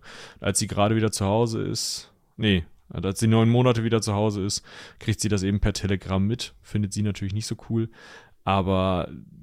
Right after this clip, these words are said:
ja, das wäre durchaus vielleicht eine andere, eine andere Geschichtswendung für sie geworden.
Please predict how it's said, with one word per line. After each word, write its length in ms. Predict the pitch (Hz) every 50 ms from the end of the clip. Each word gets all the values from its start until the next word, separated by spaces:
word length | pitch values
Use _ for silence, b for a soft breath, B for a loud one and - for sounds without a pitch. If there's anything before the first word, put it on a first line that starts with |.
| - - -
ja, 160 | 120 113 101
das 200 | 101 98 87 82
wäre 280 | 104 110 120 120 117
durchaus 880 | 98 110 117 120 117 - - - 101 104 104 104 101 - - - - - - - - _ _ _ _ _ -
vielleicht 480 | - - - 135 135 135 127 - - -
eine 100 | 123 107
andere, 520 | 120 123 120 117 101 110 104 101 101 98 -
eine 140 | 98 101 98
andere 220 | 107 113 113 110 104
Geschichtswendung 560 | 104 95 113 107 - - 98 90 87 87 87
für 120 | - 95
sie 140 | 87 82 85
geworden. 460 | 80 80 69 76 71 69 67 69 73